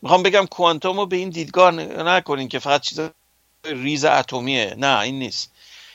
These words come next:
یه مثال بارز دیگه‌اش که حتماً بعضی شنیدن راجبش، اه، نظریه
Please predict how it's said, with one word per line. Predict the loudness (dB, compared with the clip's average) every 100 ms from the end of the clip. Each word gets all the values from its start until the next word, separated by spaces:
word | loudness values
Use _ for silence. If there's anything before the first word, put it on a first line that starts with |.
| -4
یه | -2
مثال | 0 0 0
بارز | 4 4 4 0
دیگه‌اش | -4 0 2 2 0 -4
که | -8 -8 -6 -6 -8
حتماً | -8 -6 -6
بعضی | -2 -2 -2 -4
شنیدن | -2 -2 0 0
راجبش، | 0 -6 -6 -6 -6 -10 _ _ _ _
اه، | -8 -6 -4
نظریه | 0 0 0 -2 -2 2 4 4 4 2